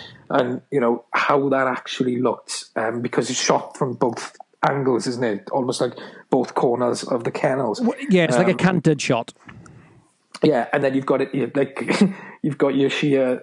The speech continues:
Speaker 1: monstrosity sort of
Speaker 2: Yeah.
Speaker 1: growing over the camera, isn't it, almost?
Speaker 2: Yeah.
Speaker 1: But it just look, it just looks fantastic. Even, even when, like, when you've got, like, a matte sequences as well,
Speaker 2: Yeah,
Speaker 1: matte
Speaker 2: yeah.
Speaker 1: paintings and what have you, they just look brilliant.
Speaker 2: Well, the ex-,
Speaker 1: Absolutely brilliant.
Speaker 2: the, you know,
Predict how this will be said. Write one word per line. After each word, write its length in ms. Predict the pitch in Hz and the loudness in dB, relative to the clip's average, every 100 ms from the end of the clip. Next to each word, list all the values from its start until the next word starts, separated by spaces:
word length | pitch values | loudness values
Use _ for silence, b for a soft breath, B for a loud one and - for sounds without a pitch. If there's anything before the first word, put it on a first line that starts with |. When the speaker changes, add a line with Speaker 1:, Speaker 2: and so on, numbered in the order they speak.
| 147 | -2
Speaker 1:
monstrosity 800 | 139 - - - - - - 131 | -2 -2 -2 -2 0 -2 -2 0
sort 200 | 147 156 | 2 4
of 60 | 139 | 4
Speaker 2:
Yeah. 140 | 202 | 4
Speaker 1:
growing 120 | 139 | 2
over 300 | 127 127 131 | 0 0 2
the 80 | 147 | 0
camera, 420 | - 143 147 131 | 0 0 2 2
isn't 200 | 123 139 | 2 0
it, 100 | 120 | -2
almost? 420 | 107 107 104 - - | -2 -2 -6 -8 0
Speaker 2:
Yeah. 320 | 165 151 98 | 4 4 2
Speaker 1:
But 120 | - 139 | 0 0
it 60 | |
just 220 | - - | -2 -4
look, 200 | - - - | -6 -6 -6
it 100 | 160 | -4
just 160 | 165 | -4
looks 140 | - - | -6 -6
fantastic. 540 | 139 - 135 - 151 | -8 -4 -4 -2 0
Even, 280 | 196 202 175 B B - | 2 2 0 B B -2
even 220 | 180 175 | 2 2
when, 80 | 143 | 0
like, 140 | 127 | 0
when 80 | 135 | -2
you've 80 | 127 | -2
got, 160 | 135 123 | -2 -2
like, 140 | 123 | -2
a 20 | |
matte 500 | 131 135 - - - _ - | -4 -4 -6 -12 -20 _ -14
sequences 600 | - 139 - 190 127 107 | -4 -4 -2 -4 -4 -6
as 120 | 120 | -2
well, 140 | 143 151 | 2 4
Speaker 2:
Yeah, 300 | 165 165 143 | 4 2 2
Speaker 1:
matte 80 | |
Speaker 2:
yeah. 200 | 143 139 117 | 0 0 0
Speaker 1:
paintings 420 | 131 127 175 117 | -4 0 0 0
and 100 | 117 | 0
what 80 | 113 | 0
have 160 | 113 | 0
you, 160 | 117 110 135 | 0 -2 -2
they 160 | 147 | -2
just 280 | 135 139 - | -2 -4 -6
look 140 | - - _ _ _ | -12 -14 _ _ _
brilliant. 500 | 131 147 214 175 - B B | 0 2 2 -2 -8 B B
Speaker 2:
Well, 180 | 202 202 175 | 2 2 0
the 140 | 180 220 | 0 2
ex-, 100 | - | 0
Speaker 1:
Absolutely 320 | - 226 143 | -2 -2 -2
brilliant. 500 | 165 185 196 156 165 | -2 0 2 0 0
Speaker 2:
the, 360 | 170 180 170 - | 2 2 2 -2
you 220 | 185 156 | 2 2
know, 60 | 135 | 2